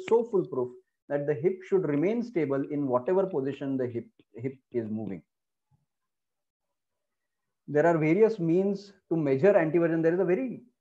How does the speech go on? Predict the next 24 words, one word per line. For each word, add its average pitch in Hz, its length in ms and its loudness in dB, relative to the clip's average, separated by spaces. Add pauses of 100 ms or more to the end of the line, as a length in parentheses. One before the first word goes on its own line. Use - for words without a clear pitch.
(260)
complex 220 460 0
article 165 420 2
by 156 160 6
Sankar 117 420 -4
et 131 160 -2
al 101 220 -2 (120)
about 120 260 -6 (100)
fem-, 139 200 -6 (100)
femoral 151 320 -2
anteversion 156 600 0
in 147 120 -4
developmental 123 500 -4
dysplasia 110 680 -6
of 104 160 -6
the 110 60 -8
hip, 147 280 -6
where 131 140 -4
he 135 80 -2
has 131 160 -4
given 147 240 -4
a 131 120 -6 (160)
very 170 220 -4
big 147 380 -4 (160)
trigonometric 160 680 0